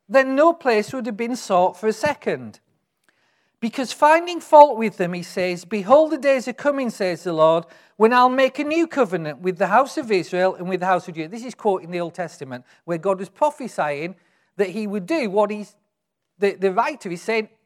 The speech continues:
is now done. "Not according to the covenant that I made with their fathers on the day when I took them out of the hand to lead them out of the land of Egypt." That's the covenant of the law, you know, what Moses was given.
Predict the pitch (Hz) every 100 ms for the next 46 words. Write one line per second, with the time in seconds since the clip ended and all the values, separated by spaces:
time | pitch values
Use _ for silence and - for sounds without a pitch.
0 | _ _ 214 185 208 190 196 175 104 _
1 | _ _ _ _ _ _ _ _ _ 226
2 | 311 311 339 370 330 311 - - 262 233
3 | 226 208 190 220 226 226 233 202 220 185
4 | 196 190 254 277 254 190 175 202 196 190
5 | 226 233 220 196 185 180 285 226 226 220
6 | 202 202 190 175 196 196 185 - _ -
7 | 202 226 202 202 185 170 185 185 175 170
8 | 226 247 165 143 156 - _ _ _ _
9 | _ 208 - - - - 175 208 196 170
10 | 185 170 180 185 190 196 180 175 185 196
11 | 214 208 185 156 160 143 - 135 180 254